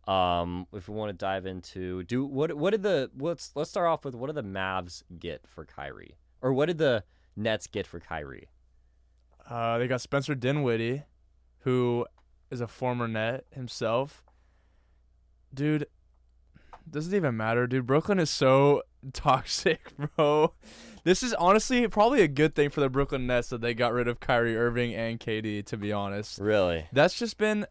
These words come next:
Speaker 2: a huge debacle from the very beginning, to be honest. What started out as like, "Wow, this is a dream." I remember when they had the big three there, and they're like, "Oh my gosh, they're literally
Speaker 1: They're gonna
Speaker 2: a
Speaker 1: win.
Speaker 2: super team. They're gonna win the, the N B A Finals."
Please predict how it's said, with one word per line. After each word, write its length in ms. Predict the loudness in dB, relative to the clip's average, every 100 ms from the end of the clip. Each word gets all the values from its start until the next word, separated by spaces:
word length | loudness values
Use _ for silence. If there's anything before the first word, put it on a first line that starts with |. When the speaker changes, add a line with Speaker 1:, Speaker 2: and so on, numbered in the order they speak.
| _ _ -6
Speaker 2:
a 220 | -6 -6
huge 560 | -8 -2 0 0 -2 -6
debacle 560 | -2 2 2 0 -4
from 300 | -2 -4 -4
the 80 | -6
very 320 | 0 2 2
beginning, 580 | 0 -2 -4 -2 -4 -6
to 140 | -8 -8
be 140 | -6
honest. 580 | -6 -6 -8 -10 -12 -16 _ -20 _ _ -4
What 160 | -2
started 380 | 4 6 8 8
out 320 | 8 8 6
as 240 | 2 -2 0
like, 320 | 0 0 -4 _
"Wow, 380 | -2 2 2 2
this 180 | -2
is 120 | -4 -6
a 60 |
dream." 580 | -6 -6 -4 -2 -4 -6 _ _ _
I 100 | 2
remember 320 | 4 2 2 2
when 300 | 2 0 -6 _ _ -8
they 80 |
had 220 | 0 2 2
the 60 |
big 240 | 0 0 0
three 220 | -2 0
there, 160 | 2
and 100 | 0
they're 80 | 0
like, 200 | 0 -2 0
"Oh 120 | 0
my 140 | 2
gosh, 400 | 2 4 4 2 -2
they're 300 | 4 6 6
literally 500 | 4 4 4 2 -2 -8 _
Speaker 1:
They're 120 | -8 -2
gonna 160 | -2
Speaker 2:
a 60 | 0
Speaker 1:
win. 120 | 4
Speaker 2:
super 220 | 4 2
team. 320 | -2 -2 -4 -2
They're 140 | 0
gonna 260 | 2 2 4
win 220 | 4 2
the, 160 | 0 -4 -14
the 300 | -6 -2 0
N 120 | 0 0
B 100 | -2
A 80 |
Finals." 560 | 0 0 0 0 -2 -8